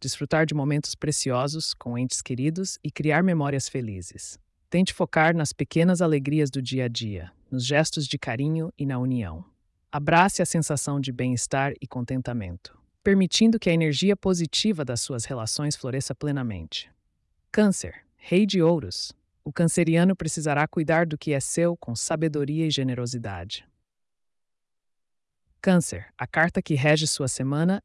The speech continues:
é o Rei de Ouros, indicando um período de grande estabilidade, prosperidade e solidez material. Este arcano maior surge para reforçar a importância de gerir seus recursos com sabedoria e generosidade.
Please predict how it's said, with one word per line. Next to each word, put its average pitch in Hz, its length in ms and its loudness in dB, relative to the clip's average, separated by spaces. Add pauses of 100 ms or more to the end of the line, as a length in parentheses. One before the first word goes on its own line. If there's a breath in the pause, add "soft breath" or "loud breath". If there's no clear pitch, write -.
é 131 120 -4
o 120 60 -4
Rei 143 220 -2
de 127 160 -4
Ouros, - 460 -8 (240)
indicando 151 540 -2
um 147 40 -2
período 151 400 -2
de 139 120 -6
grande 180 400 4
estabilidade, 131 800 -2
prosperidade 135 960 -4
e 143 40 -4
solidez 165 580 2
material. 107 600 -8 (760)
Este 220 240 4
arcano 165 320 2
maior 139 460 2
surge 202 460 0
para 143 220 0
reforçar 151 540 0
a 180 40 2
importância 165 600 0
de 147 140 -4
gerir 139 320 -2
seus 151 220 -4
recursos - 580 -8
com 123 160 -8
sabedoria 135 720 -4
e 165 40 0
generosidade. 135 920 -4